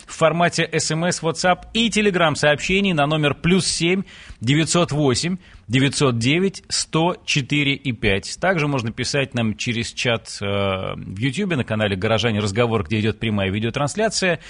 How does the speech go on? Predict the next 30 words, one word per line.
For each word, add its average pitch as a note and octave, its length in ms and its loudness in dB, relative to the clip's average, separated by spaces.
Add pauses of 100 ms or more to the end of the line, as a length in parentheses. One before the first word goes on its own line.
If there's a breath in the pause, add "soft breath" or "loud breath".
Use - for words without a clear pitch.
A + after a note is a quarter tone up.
(420 loud breath)
или, G#3+ 600 4
э, C3+ 260 0
через B2 300 -4
чат - 400 -2
в A2 220 -4
нашей, G#2 680 -2
э, - 20 0
группе G#2+ 420 -2
ВКонтакте, D#3 840 -2 (520 loud breath)
м, A2+ 340 -2
«Радиофорум C3+ 720 0
сто - 220 -4
четыре G#2+ 340 -4
и A2 40 -2
пять», D#3+ 260 -4
так - 180 -4
она G#2 140 -2
называется. C#3 640 -4 (240)
Туда B2+ 260 2
тоже D3+ 400 0 (680)
можно C3 340 4
писать. F3+ 560 2
Э, C3 680 4
кроме D#3+ 280 2
вопросов, C#3+ 540 2
ждём, A#2 240 0
как A#2 160 0
всегда, C#3 260 0
комментариев. G3+ 880 0
Э, C3 720 2